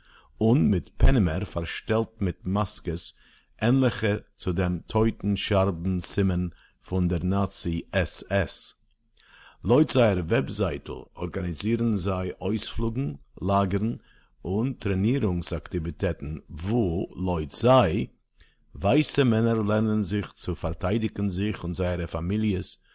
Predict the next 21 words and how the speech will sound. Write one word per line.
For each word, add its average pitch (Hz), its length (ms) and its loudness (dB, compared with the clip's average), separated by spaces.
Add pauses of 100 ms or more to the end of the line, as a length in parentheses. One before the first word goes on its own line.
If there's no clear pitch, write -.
(360)
und 127 320 6
wo 98 80 4
sie 87 260 0
schaffen - 500 0
an 85 260 -4
Ort 127 380 4
für 90 240 -2
Nationalsozialisten, 95 1600 -2 (380)
wo 90 100 -4
sie 95 180 2
können 92 440 -2 (180)
reden 90 420 -2
öffentlich 101 640 -2 (400)
wegen 127 280 4
seiner 87 380 0
Glaubens, 95 720 -2 (380)
gleichzeitig 92 960 0
wie 87 140 -2
sie 87 200 -2
verbrennen 87 880 4
dem 82 300 -2